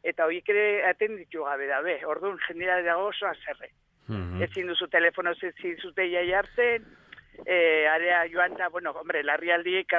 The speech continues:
Speaker 1: ordua pasatu behar dituzu, ospitaletara eta jendeak ez du joan nahi, pues horregatik, e, jende asko dagolako bestela ere, eta orduan, egia da, e, nik uste dut, e, orain aurrekontuak onartu dituzte, baina nik uste dut,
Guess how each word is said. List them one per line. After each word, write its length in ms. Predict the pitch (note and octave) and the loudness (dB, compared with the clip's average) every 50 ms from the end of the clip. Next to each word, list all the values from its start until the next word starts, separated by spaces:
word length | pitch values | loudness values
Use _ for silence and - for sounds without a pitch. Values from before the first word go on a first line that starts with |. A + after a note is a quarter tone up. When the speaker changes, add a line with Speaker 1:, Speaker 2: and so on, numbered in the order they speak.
| D#3+ | 4
Speaker 1:
ordua 440 | D3+ D3+ D#3+ E3 E3+ F3 G3 G3 F3+ | 4 2 2 0 2 2 2 2 2
pasatu 280 | - E3 F3 F3+ - F3+ | 0 -4 -8 -8 -4 -2
behar 120 | E3+ E3 - | -2 -2 -4
dituzu, 260 | - D#3 - A3 A3+ G#3 | -6 -8 -2 0 0 0
ospitaletara 760 | E3+ - - E3 - - F3+ E3+ E3+ E3+ - F3+ F3 E3+ - | 0 -2 -6 -6 -2 -2 0 2 2 2 2 0 0 2 0
eta 400 | F3+ E3 D#3+ - _ - D3+ - - | -2 -4 -4 -6 _ -8 -8 -6 -6
jendeak 280 | E3+ D#3+ E3+ E3 D#3 | -4 -4 -4 -4 -4
ez 100 | E3+ D#3+ - | -6 -6 -8
du 100 | F3 E3+ | -6 0
joan 180 | F3+ E3+ E3 E3 | 2 2 2 2
nahi, 140 | F#3 G3+ | 0 -2
pues 200 | F#3+ - D3+ - D#3 | -2 -2 -4 -4 -4
horregatik, 500 | D3 D3 E3 D#3+ D#3 D3+ - G#3 F#3+ - _ _ - _ _ _ _ _ _ _ _ _ _ | 0 2 2 2 2 2 0 -4 -6 -6 _ _ -20 _ _ _ _ _ _ _ _ _ _
e, 220 | - E3 D#3+ D#3 | 2 2 2 2
jende 240 | D#3 F3 F3 E3+ E3+ | 2 -2 0 0 0
asko 240 | E3+ D#3+ - - F3 | 0 0 0 0 2
dagolako 480 | E3 D#3 D3+ E3+ E3 D#3+ D#3+ - E3+ D#3 | 2 2 2 0 0 -2 0 -2 -2 -4
bestela 400 | E3 - - F3+ E3+ E3+ E3 E3 | -4 -6 -6 -2 0 0 2 2
ere, 220 | F3+ G#3 A#3 A#3 | 2 2 2 2
eta 260 | G3+ - - D3 D3+ D#3 | 2 2 2 2 2 2
orduan, 280 | E3 E3+ F3 G3 G3 F3 - - - - - _ _ _ _ _ _ _ _ | 0 -2 -4 -6 -8 -8 -14 -20 -20 -20 -20 _ _ _ _ _ _ _ _
egia 280 | - F3+ F3+ G3 G#3+ A3+ | -4 0 2 2 2 4
da, 160 | B3 B3 - - - | 4 2 2 2 0
e, 260 | G3 F#3 F3+ E3+ E3 | 2 2 2 2 0
nik 160 | E3 F#3+ F3+ | 0 -4 -6
uste 200 | G3+ - - A3 | -6 0 2 2
dut, 160 | A3+ A3 - - | 2 2 2 0
e, 120 | E3+ D3+ | 2 4
orain 280 | D#3 D#3 D#3+ F3 F3+ F3+ | 4 4 4 2 2 2
aurrekontuak 680 | D#3+ D#3 D3+ E3+ D#3+ - F#3+ F#3+ F#3+ F#3 F#3 - - - - | 0 0 0 -2 -6 -6 -6 -2 -2 -2 -2 -2 -4 -8 -10
onartu 320 | E3+ E3 F3 E3+ - - F3 | -2 0 0 0 0 -2 -6
dituzte, 340 | D#3+ - F3 E3 - F#3+ | -4 -6 -10 -8 -8 -8
baina 140 | E3+ E3+ E3+ | -6 -6 -6
nik 140 | F3+ F#3+ F3+ | -6 -6 -6
uste 280 | G#3+ - - A3+ G#3+ | -6 -2 0 0 0
dut, 60 | G#3 | 0